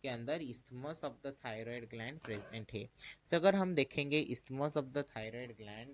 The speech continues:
का जो ट्रैकिया है, वो किसके किसके अंदर present है? So basically ये third to the fifth tracheal ring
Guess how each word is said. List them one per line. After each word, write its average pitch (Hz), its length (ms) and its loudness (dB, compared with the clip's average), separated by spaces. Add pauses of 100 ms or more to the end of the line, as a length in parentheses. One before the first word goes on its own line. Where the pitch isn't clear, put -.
(420)
का 131 80 2
जो 131 140 -8
ट्रैकिया 127 520 -6
है, 131 120 -6
वो 131 140 -10
किसके 120 300 -10
किसके 127 280 -10
अंदर 117 260 -10
present 113 600 -10
है? 180 160 -6 (320)
So 135 100 -10
basically 175 540 -2
ये 151 360 -4
third 156 520 -4
to 139 160 -4
the 151 140 2 (560)
fifth - 540 2 (600)
tracheal 135 520 2 (120)
ring 123 200 -6